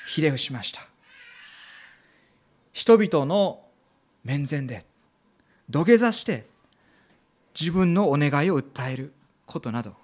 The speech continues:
このヤイロはですね、おそらく今まで人生でしたことがなかった、初めての経験だったのではないかと思うんです。彼は、えー、ユダヤ人の律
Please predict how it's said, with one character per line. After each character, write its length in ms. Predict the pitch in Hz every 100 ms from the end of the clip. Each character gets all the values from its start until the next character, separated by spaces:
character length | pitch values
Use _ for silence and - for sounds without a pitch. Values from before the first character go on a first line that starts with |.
| _ - -
こ 120 | -
の 100 | 202
ヤ 140 | 165 202
イ 80 |
ロ 100 | 151
は 80 | 123
で 80 | 110
す 80 | -
ね、 80 | 143
お 60 |
そ 120 | 151 226
ら 120 | 196
く 480 | - 147 113 98 - _ _ -
今 200 | 147 196
ま 60 |
で 140 | 208 131
人 280 | 127 226
生 180 | 202 147
で 80 | -
し 100 | -
た 140 | 220
こ 100 | 226
と 80 | 247
が 100 | 220
な 100 | 214
か 80 | 196
っ 60 | -
た、 100 | - - _ _ _ _
初 300 | - 208 285
め 120 | 269
て 120 | 262
の 120 | 180 139
経 220 | 170 160
験 240 | 170 151
だ 120 | 143
っ 100 | 175
た 120 | - 147
の 120 | 123
で 80 | 113
は 100 | 113
な 140 | 156
い 60 | 147
か 100 | 110
と 300 | 104 95 - _ _ -
思 180 | 123
う 40 | 113
ん 60 |
で 80 | 104
す。 280 | 98 - - _ _ _ _ _ _ _ _ _ _ _ _ _ _ _ _ _ _
彼 180 | - 180
は、 340 | 131 104 104 -
え 240 | 127 101 104
ー、 60 | 120
ユ 40 |
ダ 100 | 185
ヤ 140 | 214
人 160 | 190 165
の 140 | 117
律 180 | 101 202